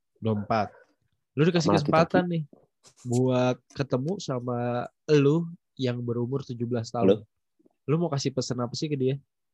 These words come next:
Speaker 2: Kalau, wah, tujuh belas tahun ya. Tujuh belas tahun. Gua, kalau gua ngomong ke tujuh belas tahun, bet-,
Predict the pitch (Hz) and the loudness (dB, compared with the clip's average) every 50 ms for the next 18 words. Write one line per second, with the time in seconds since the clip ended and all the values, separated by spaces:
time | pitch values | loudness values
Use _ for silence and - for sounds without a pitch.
0 | _ _ _ _ _ _ _ _ _ _ _ _ _ _ _ _ _ _ _ _ | _ _ _ _ _ _ _ _ _ _ _ _ _ _ _ _ _ _ _ _
1 | _ _ _ _ _ _ _ _ _ _ _ _ _ _ _ _ _ _ _ _ | _ _ _ _ _ _ _ _ _ _ _ _ _ _ _ _ _ _ _ _
2 | _ _ _ _ - - - - - 110 - - - - - - _ _ - _ | _ _ _ _ -20 -20 -14 -8 -4 0 0 0 0 -2 -8 -20 _ _ -20 _
3 | _ _ _ _ _ _ _ _ _ _ _ _ _ _ _ _ _ _ _ _ | _ _ _ _ _ _ _ _ _ _ _ _ _ _ _ _ _ _ _ _
4 | _ _ _ _ _ - 175 160 - - - - - _ _ 110 101 98 101 104 | _ _ _ _ _ 2 2 2 2 0 -4 -10 -16 _ _ 2 4 4 4 4
5 | - - - 113 107 113 127 135 135 131 123 107 101 113 - _ _ _ _ _ | 2 0 -2 -2 0 2 2 2 2 0 0 -2 -4 -6 -8 _ _ _ _ _
6 | _ _ _ _ _ _ _ _ _ _ _ _ _ _ _ _ _ _ _ _ | _ _ _ _ _ _ _ _ _ _ _ _ _ _ _ _ _ _ _ _
7 | - - - 110 113 101 104 107 104 - - 110 110 110 113 117 123 127 123 123 | -14 -12 -2 2 2 4 4 2 0 0 -2 -4 -2 -2 -2 -2 0 0 -2 -2
8 | 117 - _ _ _ _ _ _ - 123 139 139 135 127 - _ _ - 127 127 | -6 -10 _ _ _ _ _ _ 4 4 6 6 4 2 -2 _ _ 0 0 2
9 | 127 123 113 113 117 131 139 135 131 123 - _ _ _ _ - 123 127 120 135 | 2 2 2 2 2 0 0 -2 -4 -8 -14 _ _ _ _ -4 -4 -2 -2 -2
10 | 135 131 131 127 - 131 127 - - - - 117 120 113 - - 113 - 127 123 | -2 -4 -4 -6 -6 -6 -6 -8 -10 -10 -6 -4 -4 -4 -2 -4 -4 -4 -4 -4
11 | 120 120 - _ _ _ _ _ _ _ _ _ _ _ _ _ _ _ _ - | -4 -6 -10 _ _ _ _ _ _ _ _ _ _ _ _ _ _ _ _ 2
12 | 127 131 135 135 - | 4 4 4 4 0